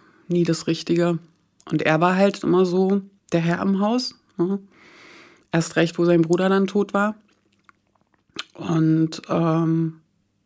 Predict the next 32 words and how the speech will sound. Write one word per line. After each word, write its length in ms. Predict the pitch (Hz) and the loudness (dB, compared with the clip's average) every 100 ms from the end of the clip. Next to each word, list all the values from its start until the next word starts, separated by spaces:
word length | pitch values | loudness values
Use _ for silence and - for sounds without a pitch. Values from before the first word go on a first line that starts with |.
| _ _ - | _ _ -4
ja, 240 | 170 185 180 - | -2 -2 -6 -6
und 200 | 165 160 | -4 -4
deshalb 320 | 165 - 156 | -6 -4 -6
ist 160 | 170 - | -6 -4
halt 180 | 175 165 | -4 -2
so 140 | 160 | -6
dieses 720 | 160 160 156 165 - - - | -4 -4 -6 -8 -10 -12 -12
mein, 400 | - 160 80 160 - - - - - - _ - | -8 -4 0 -2 -4 -18 -20 -20 -20 -20 _ -4
mein 260 | 160 151 | -2 0
Heim 240 | 160 170 175 | 2 4 4
und 140 | 151 | 4
Haus 220 | 160 170 | 4 2
beschützen, 560 | - 165 165 160 - 156 | 0 -2 -2 -2 0 0
auf 180 | 156 - | 0 0
Wertehaltung 640 | 165 165 170 160 160 160 | 0 2 0 0 2 2
achten, 440 | 156 156 - 160 156 | 0 -2 -2 2 2
ne? 300 | 160 175 175 | 4 2 2
So 140 | 165 | 0
für 180 | 160 160 | 0 0
alles 240 | 156 160 | 2 2
sorgen, 280 | - 165 175 | 2 4 4
hat 100 | 160 | 2
auch 100 | 151 | 0
immer 160 | 151 160 | 2 2
sehr 260 | 156 160 | 4 2
für 120 | 160 | 2
seine 200 | 170 170 | 2 4
Mutter 260 | 170 175 196 | 2 2 0
gesorgt, 460 | 185 175 175 185 - | 0 0 -2 -2 -4
also 180 | 160 | -2
sehr 180 | 160 160 | -2 0
liebevoll. 520 | 165 170 180 196 196 | 0 0 -2 -2 -4